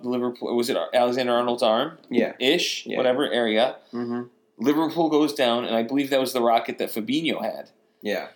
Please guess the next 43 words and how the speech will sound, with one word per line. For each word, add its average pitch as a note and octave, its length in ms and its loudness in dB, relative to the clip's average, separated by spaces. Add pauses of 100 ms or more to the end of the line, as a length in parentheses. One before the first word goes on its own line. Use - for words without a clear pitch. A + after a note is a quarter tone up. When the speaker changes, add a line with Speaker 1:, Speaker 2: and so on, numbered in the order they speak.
(160)
Speaker 1:
They F#3 120 4
score. - 640 2 (300)
Well, D3 200 4
and C#3+ 160 4
then C#3 240 4 (280)
V D3+ 220 2
A D#3+ 100 6
R C#3 140 4
looked F3+ 240 2
at A#2+ 120 4
it, A2+ 40 0
and A#2 100 2
I B2+ 40 4
remember D3 280 0
saying, A#2+ 340 2
"Oh C3 360 4
my A#2 240 2
God, - 340 -4
if - 140 -14
this A#2+ 200 0
gets G3+ 240 0
taken F#3 320 -2
back B2+ 240 4 (100)
and C3 220 4
a F3+ 60 2
pen C3+ 260 0
goes D3+ 200 2
the F3 80 0
other E3+ 80 2
way, F3 200 0
that'll - 300 2
be D3+ 80 0
fucking D3 420 -2
wild." A2+ 440 0 (160)
And F#3+ 120 2
it A3 80 4
Speaker 2:
Yeah. G#3 60 6
Speaker 1:
actually G#3+ 400 2
happened. - 460 0
Speaker 2:
Mm-hmm. C3 360 -4 (200)
Speaker 1:
Unreal. D#3 720 0
Speaker 2:
So, F3+ 280 0
Speaker 1:
Unreal. G2+ 280 -6